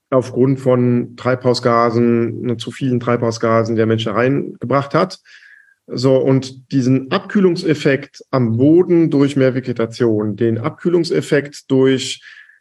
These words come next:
die Energie, die durch die Wolken in höhere atmosphärische Schichten verschwindet, beziehungsweise ins Weltall verschwindet. Die erhöhte Rückstrahlung vom einfallenden Sonnenlicht, das hat er auf etwa fünf Watt addiert.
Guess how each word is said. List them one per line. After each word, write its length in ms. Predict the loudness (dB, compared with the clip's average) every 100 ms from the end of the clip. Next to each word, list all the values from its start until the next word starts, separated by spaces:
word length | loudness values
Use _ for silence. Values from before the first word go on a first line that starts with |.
| _ _
die 80 | 0
Energie, 880 | 2 2 2 0 2 2 2 0 -6 -16 _
die 400 | -2 2 4 2
durch 160 | 0 -2
die 140 | 0
Wolken 840 | 2 2 2 2 2 2 0 -2 -4
in 200 | -2 0
höhere 260 | 0 0
atmosphärische 600 | -2 -4 -2 0 0 -4
Schichten 600 | -6 -8 -6 -6 -6 -10 -20 _ _
verschwindet, 720 | -6 -4 0 2 2 2 0
beziehungsweise 540 | -4 -2 -4 -2 -4 -4
ins 160 | -2
Weltall 320 | 0 0 -2
verschwindet. 720 | -4 -6 -6 -4 -4 -6 -10 -20 _ -16
Die 760 | -12 -6 0 2 4 2 2
erhöhte 400 | -2 2 2 2
Rückstrahlung 1160 | 2 0 0 0 2 2 2 2 0 -2 -4 -6
vom 240 | -8 -6 -2
einfallenden 440 | -2 0 0 0
Sonnenlicht, 380 | 2 2 0 0
das 160 | -2 -2
hat 140 | 0
er 140 | 0
auf 80 | 0
etwa 240 | -2 -4 -2
fünf 400 | 0 -2 -2 -2
Watt 420 | -2 -2 -8 -20 _ _ -4
addiert. 640 | -2 2 2 0 -4 -16